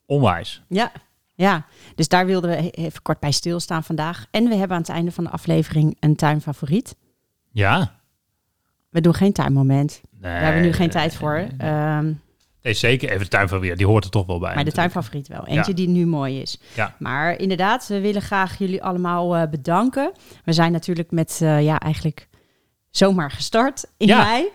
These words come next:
Speaker 1: ja.
Speaker 2: Met weinig verwachtingen.
Speaker 1: Ja.
Speaker 2: En, eh, we krijgen gewoon zoveel leuke reacties. En
Speaker 1: Ja,
Speaker 2: ja,
Speaker 1: dat
Speaker 2: het is, eh, het is iets geworden waar we, waar, waar we zelf heel veel lof aan hebben.
Speaker 1: Absoluut.
Speaker 2: Maar waar we ook het komende jaar mee doorgaan.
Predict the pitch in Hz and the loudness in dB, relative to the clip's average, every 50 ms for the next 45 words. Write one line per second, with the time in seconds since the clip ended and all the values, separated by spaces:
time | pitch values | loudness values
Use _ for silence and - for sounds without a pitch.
0 | _ _ - 147 165 - 175 180 202 226 277 285 233 - - 185 165 180 208 226 | _ _ 2 2 4 4 4 2 2 2 2 0 0 -2 -2 0 0 0 0 0
1 | - - 233 233 233 240 269 392 - - 143 156 170 147 - _ _ - 170 170 | -2 -2 0 0 0 0 -2 -4 -2 2 2 2 2 2 -2 _ _ -4 -2 0
2 | 165 165 170 170 170 175 _ _ - 147 147 147 143 147 139 147 143 - - 143 | 2 2 0 0 -2 -4 _ _ -2 0 0 2 2 2 0 0 -2 -2 -4 -4
3 | - - - 156 151 156 147 160 170 185 208 202 - 202 190 196 202 196 - 190 | -4 -2 0 0 2 2 4 6 4 4 4 2 0 0 0 0 0 0 0 -2
4 | 185 180 180 170 175 170 170 175 190 202 - - - 185 180 180 180 180 175 - | 0 0 0 -2 -2 0 0 0 -2 -2 -4 -6 -4 -2 0 2 0 0 -2 -4
5 | - - - 147 147 147 143 143 147 147 _ _ _ _ _ _ _ _ _ _ | -8 -6 -4 0 2 2 2 2 0 -2 _ _ _ _ _ _ _ _ _ _
6 | _ _ _ - - - 104 101 143 139 139 - - 156 156 - - 170 156 - | _ _ _ -18 -14 -10 -8 -6 -4 -4 -4 -6 -6 -8 -8 -6 -6 -6 -4 -4
7 | - 160 151 147 147 147 147 147 147 147 143 143 143 135 - - 175 - 208 175 | -4 -4 -4 -2 -2 -4 -4 -4 -4 -4 -4 -4 -4 -4 -2 -2 -2 0 0 0
8 | - 170 - - - 160 160 156 156 147 151 147 151 143 151 147 147 147 147 135 | 0 -2 -2 -2 0 2 2 2 2 2 0 0 -2 -2 -4 -4 -4 -4 -6 -6
9 | 131 147 156 156 151 151 151 151 - 190 214 220 233 226 196 208 202 196 202 190 | -6 -4 -4 -2 -2 -2 -2 -2 -2 -2 -2 -2 -2 -4 -2 -2 -2 -2 -2 -4
10 | - - 185 180 180 175 185 180 190 208 262 - - - - - - - - 117 | -2 0 2 4 4 4 4 4 2 0 0 -2 -8 -16 -20 -20 -12 -8 -8 -8
11 | - - - 113 131 147 156 160 156 156 151 147 151 151 156 156 - - 151 156 | -6 -2 0 0 0 0 -2 -4 -4 -4 -2 -2 -2 -2 -2 -2 -4 -4 -6 -6
12 | 156 - - - - 160 151 151 151 147 147 147 143 147 151 147 143 139 185 208 | -6 -8 -10 -6 -2 0 0 2 2 2 0 0 0 0 0 0 0 -2 -2 -2
13 | 220 220 202 - 147 135 143 180 247 | -2 -2 -4 -4 -4 -4 -4 -6 -8